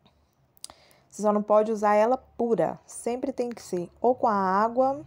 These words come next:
ou com soro fisiológico. E se for no cabelo, máscara, creme. Sempre é bom estar acompanhado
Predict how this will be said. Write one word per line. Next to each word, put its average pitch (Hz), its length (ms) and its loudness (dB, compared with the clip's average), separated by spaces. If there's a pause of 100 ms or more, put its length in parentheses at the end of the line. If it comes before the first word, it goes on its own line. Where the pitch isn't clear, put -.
(760)
ou 208 120 0
com 208 160 -8
soro 202 360 -4
fisiológico. 214 840 -2 (560)
E - 60 -16
se 233 100 -4
for 226 160 0
no 226 120 -6
cabelo, 233 640 0 (320)
máscara, 185 680 -4
creme. 185 560 -6 (560)
Sempre 247 640 -6 (100)
é 220 120 2
bom 202 480 -2 (100)
estar - 380 -4
acompanhado 190 760 -6